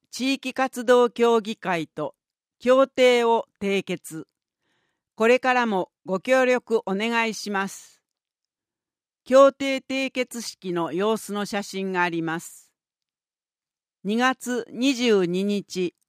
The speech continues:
土曜。願いを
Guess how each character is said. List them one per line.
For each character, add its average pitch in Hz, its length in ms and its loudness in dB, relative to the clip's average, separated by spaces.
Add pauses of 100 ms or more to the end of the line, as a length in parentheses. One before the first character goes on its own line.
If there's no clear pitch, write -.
(120)
土 185 160 0
曜。 202 360 4 (1000)
願 240 420 0
い 214 80 -2
を 165 260 -2